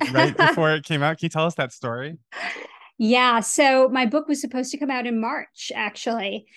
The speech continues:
Speaker 2: And, um, around February, I got a call from my editor who said, Okay, I have some bad news. Um, this is a little strange, but the container ship that your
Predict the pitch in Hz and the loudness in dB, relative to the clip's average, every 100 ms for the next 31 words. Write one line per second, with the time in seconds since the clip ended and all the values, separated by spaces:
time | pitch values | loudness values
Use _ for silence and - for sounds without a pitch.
0 | - _ _ 240 240 226 240 233 226 226 | -20 _ _ 2 4 4 4 2 2 0
1 | 214 _ 262 254 247 202 285 294 285 240 | -4 _ 0 0 0 0 0 4 4 2
2 | 208 208 208 220 214 220 - 339 285 202 | 0 -2 -4 -6 -8 -10 -2 0 2 0
3 | 233 233 - 254 233 220 214 220 214 285 | -4 -10 -6 0 0 0 -4 -6 -2 0
4 | 302 208 190 214 _ 240 - 220 233 262 | 0 -2 -8 -14 _ -8 -2 -2 2 2
5 | 254 370 320 339 330 269 285 - - 240 | 4 4 6 6 6 6 4 2 -6 -4
6 | 233 220 226 269 _ 240 240 240 254 302 | -2 -4 -8 -16 _ -10 -2 4 6 4
7 | 330 320 240 214 247 - - - _ _ | 2 2 2 2 -2 -4 -12 -20 _ _
8 | 240 226 - 233 - 233 226 - 339 392 | -2 -2 -2 -4 0 0 0 2 2 2
9 | 320 - 208 208 _ _ _ _ 247 214 | 0 -2 -4 -4 _ _ _ _ -6 -2
10 | 240 214 196 | -2 -4 -6